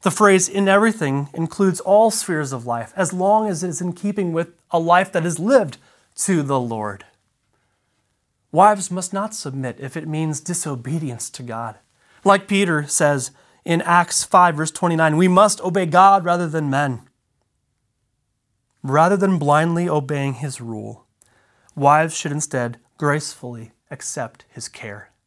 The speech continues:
Sixth, wives should submit faithfully. A new unity is made in marriage, that of one flesh. The bond between husbands and wives should be higher even than that of parents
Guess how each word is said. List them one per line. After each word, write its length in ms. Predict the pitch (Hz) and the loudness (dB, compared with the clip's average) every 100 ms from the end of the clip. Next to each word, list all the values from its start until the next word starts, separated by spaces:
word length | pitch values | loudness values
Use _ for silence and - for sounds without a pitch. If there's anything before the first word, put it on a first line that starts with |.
| _ _ _ _ _ _ _ _ _ _ _ _ _ _ _ _ - | _ _ _ _ _ _ _ _ _ _ _ _ _ _ _ _ -6
Sixth, 560 | - 165 - - - _ - | -2 -2 -4 -12 -16 _ -4
wives 580 | 139 143 160 160 - - | 0 2 0 -4 -10 -12
should 240 | - 151 135 | -8 -8 -6
submit 360 | 139 120 113 _ _ | -8 -8 -10 _ _
faithfully. 720 | - 123 117 - 110 110 _ _ _ _ _ _ _ _ _ - | -10 -10 -10 -14 -14 -16 _ _ _ _ _ _ _ _ _ -4
A 120 | 156 | 0
new 320 | 160 185 175 | 2 4 4
unity 480 | 156 170 180 160 156 | 2 2 2 2 0
is 180 | 139 143 | -2 -4
made 320 | 139 135 131 | -6 -4 -6
in 240 | 151 143 | -6 -6
marriage, 400 | 143 135 123 120 | -6 -6 -6 -8
that 240 | 160 156 160 | -2 0 0
of 200 | 160 127 - | -4 -8 -10
one 400 | 147 147 151 151 | 0 0 2 -2
flesh. 600 | 147 156 156 135 - - _ _ _ _ _ _ _ _ | -6 -2 -2 -2 -8 -20 _ _ _ _ _ _ _ _
The 120 | - 151 | -2 -2
bond 520 | 139 165 180 190 165 | 2 2 4 2 -2
between 280 | 143 196 156 | -4 -4 -2
husbands 460 | 170 165 180 156 | 0 0 -2 -6
and 180 | 156 156 | -6 -2
wives 300 | 147 147 151 | 0 0 -2
should 260 | - 147 131 | -6 -10 -8
be 140 | 147 | -8
higher 460 | 135 - 165 170 175 | -4 2 4 4 -2
even 500 | 180 190 196 180 180 _ _ _ | -4 -2 -2 -4 -6 _ _ _
than 160 | 190 175 | -2 4
that 200 | 175 185 | 4 4
of 180 | 175 - | 0 -8
parents 600 | - 220 170 160 - | -6 -4 -4 -4 -8